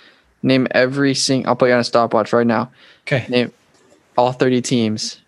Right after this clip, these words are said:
Speaker 1: Three, two, one, go.
Speaker 2: Blazers, Warriors, Suns, Magic, Wizards. Both L A teams. Sacramento.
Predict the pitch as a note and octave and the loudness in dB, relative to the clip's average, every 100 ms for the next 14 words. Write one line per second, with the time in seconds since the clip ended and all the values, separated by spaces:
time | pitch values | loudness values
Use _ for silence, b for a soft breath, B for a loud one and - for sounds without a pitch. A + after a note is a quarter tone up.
0 | _ - A#2+ B2+ C#3+ C#3 _ _ _ _ | _ -4 0 0 -2 -6 _ _ _ _
1 | _ - B2+ A#2+ A#2+ B2+ _ _ _ C3 | _ -2 0 2 -2 -6 _ _ _ -2
2 | A2+ A2+ A2+ - _ _ - - - - | 0 0 -2 -8 _ _ -2 -2 -2 -8
3 | _ _ _ - A#2+ A#2 B2 A#2 A#2 A#2 | _ _ _ -2 2 4 2 0 -2 2
4 | A2+ A2+ A2 G#2+ - - b b b b | 4 4 2 2 -2 -6 b b b b
5 | b b _ - C4+ - A2+ A2 G#2+ - | b b _ -10 -4 0 2 0 0 -4
6 | - _ _ _ - A2 G#2+ G#2 A2 - | -8 _ _ _ -4 -2 0 2 0 -2
7 | - _ _ _ - A#2+ A2 A2 A2 G2+ | -12 _ _ _ -2 0 4 2 2 0
8 | - - _ _ _ _ b b b D#4 | -4 -10 _ _ _ _ b b b _
9 | _ _ _ _ _ - C#4+ - _ _ | _ _ _ _ _ -18 -16 -18 _ _
10 | _ - A#2+ C#3 _ - A#2 A2+ - _ | _ -12 -10 -10 _ 0 0 0 -8 _
11 | A#2+ A#2 A2+ A2 A#2 A2+ A2+ - - _ | 0 2 2 0 0 0 -2 -6 -10 _
12 | _ _ _ - B2+ A2+ A#2 A2+ A2 A2 | _ _ _ -4 -2 0 0 0 2 0